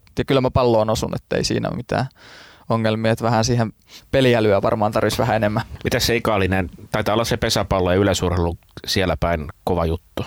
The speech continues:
Speaker 1: Joo, on. Et no pesäpallo on ehkä, ehkä, tota, en nyt ole ihan varma, oliko se kahdeksankymmentälukua vai yhdeksänkymmentälukua, kun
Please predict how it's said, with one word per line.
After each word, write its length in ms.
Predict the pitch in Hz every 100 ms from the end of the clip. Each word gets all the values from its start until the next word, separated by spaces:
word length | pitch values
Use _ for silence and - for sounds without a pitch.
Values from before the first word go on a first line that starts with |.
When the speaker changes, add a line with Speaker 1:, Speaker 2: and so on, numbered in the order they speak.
| -
Speaker 1:
Joo, 440 | 151 165 135 120 135
on. 100 | 123
Et 120 | 117
no 120 | 117
pesäpallo 540 | 113 135 135 127 120 120
on 80 | 120
ehkä, 260 | - 123 - - - - - - - -
ehkä, 200 | - 143
tota, 300 | - 120 113 - 190 185 - - _ _ _ -
en 100 | 110
nyt 120 | 107
ole 120 | 113
ihan 160 | 117 120
varma, 260 | 113 113 110
oliko 200 | 113 120
se 100 | 127
kahdeksankymmentälukua 760 | 123 117 120 110 - 110 120
vai 100 | 117
yhdeksänkymmentälukua, 680 | 120 117 117 113 117 110 110
kun 180 | 117 117